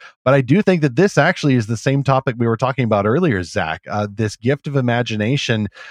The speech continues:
Uh, and frankly, uh, some of the hazards that Christians have of denying this gift. Let's just pretend we don't have an imagination. Let's just talk about preaching. Let's just talk about words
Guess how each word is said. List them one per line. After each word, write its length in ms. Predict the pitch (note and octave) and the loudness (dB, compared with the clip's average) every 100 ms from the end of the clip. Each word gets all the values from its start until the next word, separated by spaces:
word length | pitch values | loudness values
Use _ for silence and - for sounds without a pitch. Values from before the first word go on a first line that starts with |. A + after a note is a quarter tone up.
| - _ | -20 _
Uh, 180 | C3 C3+ | 0 0
and 240 | D#3+ D#3 | 0 -2
frankly, 560 | - D#3+ A#3 A#3 A3 F#3 | 0 -2 0 -2 0 0
uh, 160 | C3+ - | -2 -6
some 240 | - F#3 | -4 -2
of 60 | G#3+ | -2
the 40 | |
hazards 520 | - C3+ F#3 E3+ C#3+ | -2 0 0 0 -2
that 100 | B2 | -4
Christians 340 | - E3 D3+ - | -6 -8 -8 -4
have 260 | D3+ D#3 | -2 0
of 140 | C#3 A2 | -2 -2
denying 800 | A2+ A#2 B2 D#3 F3+ D#3 C3 - | -4 0 0 2 2 2 0 -2
this 320 | G#2 C3+ C#3 | 0 0 0
gift. 460 | - C3 E3 F#2 A2 | -4 0 0 0 -4
Let's 240 | A#2+ C#3+ | -4 -2
just 180 | F#3 - | -6 -4
pretend 320 | F#3 F#3 F3+ | -2 0 0
we 80 | D#3 | 2
don't 220 | D3 D#3+ | 2 2
have 160 | D#3+ D3+ | 0 0
an 80 | |
imagination. 800 | D3 D3 D3 C3+ C#3+ C#3+ D3 C#3 - | 0 0 0 0 -2 -2 -2 -4 -4
Let's 220 | A#2 C3 | -4 -4
just 200 | D#3 - | -6 -4
talk 220 | D#3+ E3 | -4 -2
about 260 | E3 D#3 - | -2 -2 -2
preaching. 500 | D#3 C#3 D3 C#3 A#2+ | -4 -4 -4 -4 -4
Let's 160 | A2+ | -6
just 180 | - C3+ | -8 -8
talk 240 | - D3 | -6 -6
about 300 | D#3 C#3+ A2 | -4 -4 -4
words 680 | C3 B2+ C#3+ C#3+ C#3+ B2+ - | -2 2 2 2 0 -2 -12